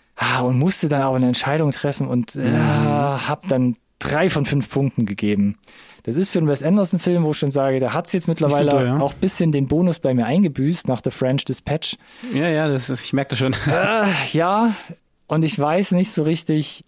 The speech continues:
Speaker 1: ja. Also ich hab lange mit mir gehadert, ob's doch eine drei fünf wird und hab gesagt, ich muss mich entscheiden, ich gebe jetzt hier eine drei.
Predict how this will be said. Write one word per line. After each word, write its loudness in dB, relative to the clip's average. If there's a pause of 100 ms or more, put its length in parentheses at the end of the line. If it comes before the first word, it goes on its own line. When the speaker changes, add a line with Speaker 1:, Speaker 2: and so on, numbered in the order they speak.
Speaker 1:
ja. -4 (200)
Also 0
ich -2
hab -2
lange 2
mit 0
mir 2
gehadert, 0
ob's -6
doch -2
eine 0
drei -2
fünf 0
wird -2 (160)
und -2
hab -4
gesagt, -2
ich -4
muss 0
mich -2
entscheiden, -2
ich -4
gebe -6
jetzt -10
hier -4
eine -6
drei. -10